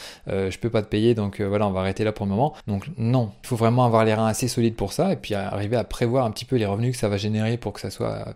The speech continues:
pour que ça puisse être finançable. Et puis, euh, voilà. Et comme je disais tout à l'heure, pour faire ça sérieusement, il fallait m'entourer. Et puis, bah, ça fait partie de mes objectifs annuels. Donc, euh, voilà, il faut avoir, euh, des actes qui sont à la hauteur de ses ambitions.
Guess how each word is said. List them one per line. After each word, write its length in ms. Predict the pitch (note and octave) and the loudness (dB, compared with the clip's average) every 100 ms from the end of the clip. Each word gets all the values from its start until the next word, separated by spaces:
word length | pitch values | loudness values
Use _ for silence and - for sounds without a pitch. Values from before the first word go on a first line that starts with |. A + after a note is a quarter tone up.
| - | -12
pour 80 | G#2+ | -12
que 60 | |
ça 80 | G2+ | -12
puisse 180 | - - | -10 -10
être 200 | G#2+ - | -8 -10
finançable. 580 | - G2+ F#2+ E3+ D#3+ G2 - - - - - | -6 -4 0 0 0 -4 -10 -14 -14 -10 -4
Et 100 | A#2 | -4
puis, 380 | - - A2 | -4 0 4
euh, 160 | G#2 G2 | 4 4
voilà. 300 | F#2 C3+ A#2 - | 4 2 -2 -6
Et 80 | - | 0
comme 140 | B2+ | 2
je 80 | A#2 | 2
disais 240 | A#2+ B2 A#2 | 2 2 0
tout 140 | A2+ | 2
à 80 | A2 | 6
l'heure, 160 | A#2+ C3+ | 6 4
pour 160 | G#2+ | -2
faire 140 | A2+ - | -4 -2
ça 100 | A2 | -2
sérieusement, 720 | - A#2+ A2 G2 A2 C3 - | 2 4 4 2 2 0 -4
il 80 | A2+ | -6
fallait 200 | - A2 | 0 0
m'entourer. 520 | G#2+ G2 G2+ G#2 B2+ - - - - | 0 -2 -2 0 0 -2 -16 -12 -8
Et 80 | |
puis, 260 | F#2+ - A#2 | -8 -4 -4
bah, 140 | G2 | -4
ça 120 | G2 - | -6 -6
fait 140 | A#2 | -6
partie 260 | G#2+ - A2+ | -6 -6 -4
de 60 | |
mes 140 | G2+ G#2+ | -2 -2
objectifs 420 | G#2+ G#2+ A2+ G2+ | -2 -4 -6 -4
annuels. 240 | G2+ A#2+ | -2 -2
Donc, 240 | A2+ G2+ G#2 | -2 -6 -6
euh, 80 | G2+ | -6
voilà, 220 | G2+ - - | -8 -10 -12
il 80 | G#2+ | -8
faut 200 | - A#2+ A#2 | 0 2 2
avoir, 400 | A2 G2+ A2 A#2 - - - | 0 0 0 -2 -10 -20 -10
euh, 140 | F#2+ | -6
des 260 | F#2+ A#2+ A2 | 0 2 4
actes 300 | A2+ - - - | 2 0 -10 -8
qui 100 | G#2 | -4
sont 240 | A#2 A#2 - | -4 -4 -4
à 80 | |
la 180 | F#2+ F#2+ | -4 -4
hauteur 540 | B2+ B2 A#2 A#2 A#2+ A#2+ | -4 -2 0 0 0 -4
de 220 | G#2 A2 | -4 -6
ses 260 | B2 G2+ G#2 | -6 -6 -6
ambitions. 340 | G2+ G2 | -6 -8